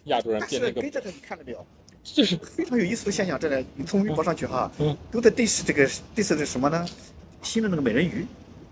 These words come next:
Speaker 1: 哦，
Speaker 2: 人家有
Speaker 1: 那个，那个，
Speaker 2: 对吧？
Speaker 1: 那个。
Speaker 2: 这是非常有意思的一个现象。
Speaker 1: 不，这个事情
Speaker 2: 反正他们就说啊，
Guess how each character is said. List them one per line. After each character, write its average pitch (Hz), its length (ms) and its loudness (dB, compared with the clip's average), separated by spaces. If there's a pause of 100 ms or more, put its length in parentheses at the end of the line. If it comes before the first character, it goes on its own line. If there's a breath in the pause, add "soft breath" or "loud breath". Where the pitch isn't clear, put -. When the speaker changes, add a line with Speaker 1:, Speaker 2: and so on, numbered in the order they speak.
(280)
Speaker 1:
哦， 254 140 8
Speaker 2:
人 - 20 6
家 277 100 6
有 254 220 6
Speaker 1:
那 240 200 2
个， 143 100 2
那 190 120 0
个， - 0 -
Speaker 2:
对 - 20 -
吧？ 220 180 -2
Speaker 1:
那 - 60 -12
个。 - 0 -
Speaker 2:
这 320 100 0
是 - 80 -2
非 403 160 -6
常 320 160 -4
有 202 60 0
意 175 40 -2
思 185 140 -10
的 190 60 -14
一 - 20 -14
个 190 60 -6
现 185 180 -6
象。 156 300 -8 (580 loud breath)
Speaker 1:
不， 330 80 8
这 - 220 4
个 - 120 4
事 - 20 6
情 - 0 -
Speaker 2:
反 220 160 -6
正 254 100 -2
他 269 60 -6
们 247 40 -6
就 247 80 -8
说 254 280 -6
啊， 233 100 -6